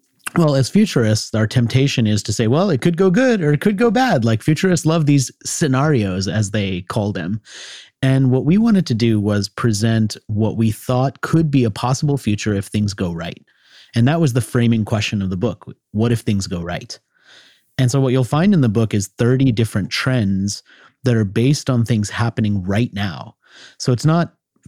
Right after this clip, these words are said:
fiction in the sense of, "Oh, I hope someone does this," or, "I hope an entrepreneur does that." Uh, it's based on stories of real people, real instigators, as we called them, doing real things.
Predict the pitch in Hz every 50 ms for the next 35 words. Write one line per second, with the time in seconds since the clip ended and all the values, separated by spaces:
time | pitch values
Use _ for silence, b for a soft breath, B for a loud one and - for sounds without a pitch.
0 | _ - 165 165 - - - 123 110 110 110 107 107 110 - - 117 110 104 -
1 | 110 110 - 180 202 170 147 147 151 208 226 - - - 214 196 196 196 190 170
2 | 180 214 240 175 135 98 98 110 - - - 117 110 117 127 147 170 165 180 170
3 | 160 170 160 - - 151 147 160 190 180 160 147 131 127 143 143 135 120 127 151
4 | 123 85 67 58 - - _ B B B B B B B B _ 120 120 117 104
5 | - 131 127 117 - 104 107 131 151 165 160 - 151 131 123 113 - - - 135
6 | 139 156 180 185 160 135 123 110 110 117 139 165 185 170 - - 120 - - 104
7 | 101 98 95 110 127 151 165 156 139 151 151 - 131 107 104 92 90 95 92 101
8 | 98 95 98 98 92 - - 110 113 104 92 87 87 90 98 95 - - 120 123
9 | 123 120 123 120 - - _ _ - 110 123 147 160 143 - 226 240 143 98 101
10 | 123 131 -